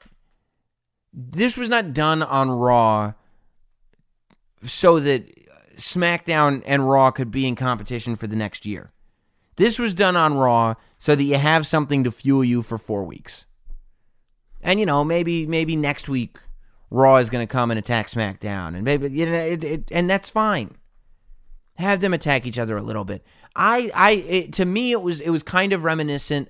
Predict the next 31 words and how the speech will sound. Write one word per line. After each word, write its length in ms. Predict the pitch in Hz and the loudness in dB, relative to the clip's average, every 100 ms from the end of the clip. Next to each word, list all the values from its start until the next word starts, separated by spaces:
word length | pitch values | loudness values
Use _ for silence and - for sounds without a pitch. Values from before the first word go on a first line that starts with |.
| - | -2
of 440 | 123 120 117 110 _ _ - _ _ _ _ _ _ _ | 0 2 0 -6 _ _ -20 _ _ _ _ _ _ _
the 220 | 120 131 131 | -2 2 2
Invasion, 580 | 110 113 110 98 - - - _ _ _ _ _ _ _ _ _ | 2 2 2 -2 -10 -16 -18 _ _ _ _ _ _ _ _ _
the 160 | - 120 | -2 -2
W 360 | 110 139 143 131 | 0 0 0 -2
C 160 | - | 0
W 320 | 135 123 120 | 0 0 0
and 100 | 120 | 0
E 80 | 117 | 0
C 160 | 113 117 | -2 -2
W 280 | 110 110 104 | -2 0 -2
versus 280 | 104 107 | -4 -6
W 240 | 101 104 101 | -4 -4 -4
W 320 | 101 104 98 | -4 -4 -4
E, 180 | 95 90 | -4 -4
in 140 | 123 | -2
the 60 | 131 | -2
sense 300 | - 160 151 | 2 0 0
that, 240 | 135 117 - _ _ _ _ _ _ _ _ _ _ | -2 -2 -6 _ _ _ _ _ _ _ _ _ _
you 160 | 196 | -2
know, 180 | 185 175 | 0 0
it, 100 | 156 156 135 165 | 0 -6 -4 0
it 40 | |
wasn't 380 | 202 220 175 117 | 2 2 0 -2
bad, 540 | 117 175 170 151 190 - _ _ _ _ _ _ _ _ _ - | -2 0 2 2 -2 -8 _ _ _ _ _ _ _ _ _ 2
but 120 | 196 | 6
I 80 | 196 | 8
wasn't 300 | 196 156 139 | 8 6 0
sitting 300 | - 143 135 | 0 2 2
there, 280 | 127 117 113 | 2 2 2
like, 380 | 107 101 101 | 0 -4 -10